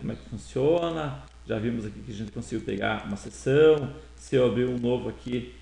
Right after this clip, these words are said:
ele já vai pedir a sessão aqui de novo, né? Eh, se eu, a gente abrir aqui, ele já vai, já, já vai me trazer aqui outra sessão e tudo mais, né? Então,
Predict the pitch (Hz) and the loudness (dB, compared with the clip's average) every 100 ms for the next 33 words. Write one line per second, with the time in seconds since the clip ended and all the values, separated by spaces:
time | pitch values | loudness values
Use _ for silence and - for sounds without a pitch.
0 | - 110 107 120 110 117 120 - 98 104 | -14 -6 -2 -2 0 -2 -2 -4 -4 -2
1 | 120 101 - - - 113 - 120 113 113 | -2 -4 -14 -14 -12 -12 -6 -4 -4 -6
2 | 107 113 110 110 151 165 123 123 104 - | -4 -2 0 2 4 2 2 -4 -6 -10
3 | - - 104 101 110 127 135 - - - | -20 -14 -6 -4 -4 -6 -10 -18 -20 -20
4 | - - - - - 101 98 120 113 110 | -20 -18 -18 -14 -6 -6 -4 -2 0 -2
5 | 104 107 120 101 107 113 - 110 107 101 | -4 -6 -4 -2 -2 -2 -4 -6 -4 -4
6 | 101 110 101 107 107 104 - - - - | -4 -6 -6 -2 -2 -2 -8 -18 -20 -20
7 | - - - - - - 101 113 113 107 | -20 -20 -20 -20 -16 -10 -4 -2 -2 -4
8 | 104 113 117 107 110 113 107 127 113 107 | -2 -2 -4 -4 -6 -6 -6 -4 -4 -4
9 | 127 - - - 123 143 156 147 135 135 | -10 -12 -12 -4 0 2 2 0 -2 -6
10 | - - - - 110 123 120 104 92 87 | -12 -20 -12 -10 -8 -6 -6 -4 -4 -6
11 | 110 113 - 139 165 | -6 -8 -4 -4 -6